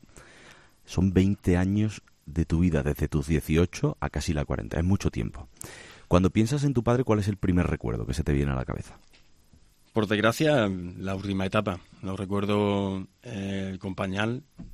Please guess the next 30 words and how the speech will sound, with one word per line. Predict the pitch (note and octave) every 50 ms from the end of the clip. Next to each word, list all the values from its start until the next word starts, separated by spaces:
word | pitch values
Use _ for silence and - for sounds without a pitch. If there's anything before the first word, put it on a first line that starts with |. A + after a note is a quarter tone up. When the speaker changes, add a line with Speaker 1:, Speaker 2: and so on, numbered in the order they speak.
| -
Speaker 2:
eh, | G#2+ A2 A2+ A#2 A#2 A#2 F#2+ F#2 F#2 F#2+
con | - G2 G2+ F#2+ F#2 F#2+ F2+ E2+ F2 E2+ E2+ F2 G2 - - F#2+ F#2 F#2+ F#2+
su | - - G2+ F#2+
averola | F2+ F2+ F2+ G2 G2+ G#2 G2+ G2 F#2+ F#2
típica | - G#2 G2+ G#2+ G#2 G2 G#2 G2+ G#2 - _
que | - F2+
tenía, | E2+ F#2+ F#2 F#2+ F#2+ G2+ G2+ A2+ B2 - _ - - - _ _ _ _ _ _ _ -
eh, | E2 F2+ F#2 F2+ F2+
un | F2 E2+ D#2 E2 F2 G2+ G#2
hilo | G#2 G#2 G2+ G2+
de | G2+ G2
baba | G2+ G#2+ A2 G2+
que | G2+ G2+
le | G2 F#2+
caía | F2+ G2 F#2 F#2+ G2+ G2+ G2 G2 G#2+ A2+ - - - - - - -
constantemente | - G2 - - G2+ F#2+ G#2 G2+ G#2 G#2 G2+ - A2+ A2+ A2+ A2
y, | G2+ F#2+ F#2
bueno, | F2+ F#2+ G2 F#2 G2
y | G2+
postrado | - - G#2 - - - A#2+ B2 B2 A#2 G#2+
en | G#2+ G2+
un | G2 G2 G2 G2 F#2+
sillón | - G#2+ G2 F#2+ F#2+ F#2
azul | F2+ - - A2+ A2 G#2 - _ _ _ _ -
que, | E2+ F2 F2 E2+ D#2+ E2+ G2+ - _
que | - F2
todavía | - F2+ F2+ F2+ F2+ F2+
conservamos, | - F2+ F#2 - F#2 F2+ G2+ A2 - - -
por | - -
cierto. | E2+ - G2 - - -